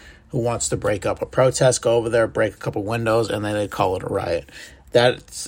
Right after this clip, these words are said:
exactly what happened in Oakland and a bunch of other places. That's how they break, that's how they break up riots, like law enforcement. So they, uh, cause, a lot of them are the, are, they start, I'm not saying every one of them, but they start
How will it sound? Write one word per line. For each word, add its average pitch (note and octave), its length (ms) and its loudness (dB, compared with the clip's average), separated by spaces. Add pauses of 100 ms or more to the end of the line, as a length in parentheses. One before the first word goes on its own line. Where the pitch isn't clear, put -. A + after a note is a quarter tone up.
(100)
exactly A2+ 500 -2
what A2+ 140 2
happened G2+ 340 0
in G#2 140 -8
Oakland A#2 380 -2
and F#2 80 -10
a F#2+ 40 -6
bunch - 240 -2
of F#2 100 -10
other - 180 -4
places. - 680 -8
That's - 180 -8
how G#2 120 -2
they G2 100 -6
break, G2+ 300 -8
that's A#2 240 -2
how G#2+ 160 0
they G#2+ 340 -4 (360)
break G#2 240 -2
up - 200 -6
riots, G2 420 -6
like - 200 -8
law - 160 -8
enforcement. - 560 -12
So - 180 -8
they, - 180 -10
uh, - 280 -10
cause, A2 420 -4 (220)
a - 40 -16
lot A2 220 -2
of G#2 80 -2
them G#2 220 -8
are G#2+ 220 0
the, G#2 280 -4 (420)
are, G#2+ 300 -2 (140)
they - 80 -8
start, A2+ 360 0
I'm G#2+ 120 -6
not G#2 160 -6
saying A2 240 -4
every G#2+ 200 -4
one G#2+ 200 -4
of G2+ 80 -6
them, G#2 100 -6
but G2 140 -4
they - 80 -8
start G2+ 400 -2